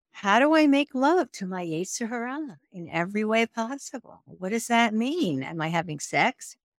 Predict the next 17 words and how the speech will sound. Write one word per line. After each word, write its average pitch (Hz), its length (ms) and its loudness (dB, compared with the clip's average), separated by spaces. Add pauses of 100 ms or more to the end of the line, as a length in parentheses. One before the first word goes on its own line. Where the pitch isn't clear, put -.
(200)
No, 185 720 -2 (480)
it's - 200 -8
just - 320 -4
nourishing 220 720 4
a 202 80 0
connection. - 720 -6 (840)
You're 202 160 0
looking 254 340 4
for 226 220 0
a 196 60 4
connection 202 580 0
to 180 60 -2
God, 175 520 -2
and 165 180 -6
that's 185 300 -4
the 175 100 -10
conduit. 247 760 -2